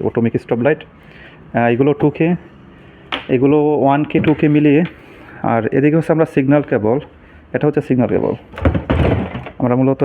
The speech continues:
এই বক্সের মধ্যে যে যত সিগন্যাল কেবল আছে, আমরা এই বক্সে রাখি। আর এগুলো ঠিক এরকম, এটা হচ্ছে আমাদের যখন কোনো শো হয়, ছোটোখাটো শো হলে, আমরা তখন এই যে পাকেন বার, পাকেন বারটা মূলত এরকম, একটু সামনে আসেন লিম ভাই। এই যে যখন কোনো প্রোগ্রাম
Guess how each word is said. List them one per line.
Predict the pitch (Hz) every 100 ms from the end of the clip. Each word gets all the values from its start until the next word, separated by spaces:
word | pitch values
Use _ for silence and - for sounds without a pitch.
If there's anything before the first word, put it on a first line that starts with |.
| 131
এই | 117
বক্সের | 120 - 135
মধ্যে | 127 135
যে | 131 113
যত | 120 -
সিগন্যাল | 127 131 127
কেবল | 135 135
আছে, | - 143
আমরা | 117 113 123
এই | 117
বক্সে | 113 139 127
রাখি। | - 175 - - - - - - - - - - - - - 101 107
আর | 104 104 - - - - - 117
এগুলো | 123 135
ঠিক | 135 131
এরকম, | 135 131 131 127 -
এটা | 127 135
হচ্ছে | 143 147
আমাদের | 135 139 143
যখন | 143 147 147 - - -
কোনো | 143 143
শো | - 143
হয়, | 151 151
ছোটোখাটো | - 143 143 135
শো | 147
হলে, | 156 185 143
আমরা | 120 120
তখন | 127 135 120 113 - - - -
এই | 110
যে | 117 107 101 - -
পাকেন | 117 143 123
বার, | 95 95 - - -
পাকেন | 127 160
বারটা | 165 -
মূলত | 185 180 160
এরকম, | 151 - 143 196
একটু | 139 139
সামনে | 139 113
আসেন | 131
লিম | 123 147
ভাই। | - - - - -
এই | 123
যে | 120 117 107 - - - - - 127
যখন | 131 151
কোনো | 165 160
প্রোগ্রাম | 147 165